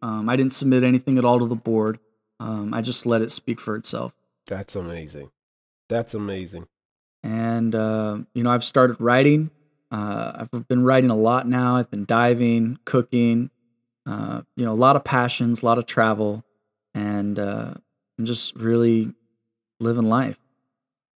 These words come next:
Speaker 2: This is a great story, and I just wanted the world to hear it 'cause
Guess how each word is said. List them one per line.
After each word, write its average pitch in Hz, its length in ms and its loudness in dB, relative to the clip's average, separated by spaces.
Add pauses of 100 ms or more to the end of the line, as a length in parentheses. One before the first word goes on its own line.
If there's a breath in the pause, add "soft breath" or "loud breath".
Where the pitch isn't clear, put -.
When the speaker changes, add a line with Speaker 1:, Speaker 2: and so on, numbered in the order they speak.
(100)
Speaker 2:
This 196 120 -4
is 156 60 0
a 160 60 4
great 147 420 4
story, 131 680 4
and 123 120 8
I 139 80 10
just 165 160 -2
wanted 151 280 8
the 120 60 2
world 131 360 6
to 113 60 -8
hear 127 340 6
it 90 140 0
'cause 104 340 -2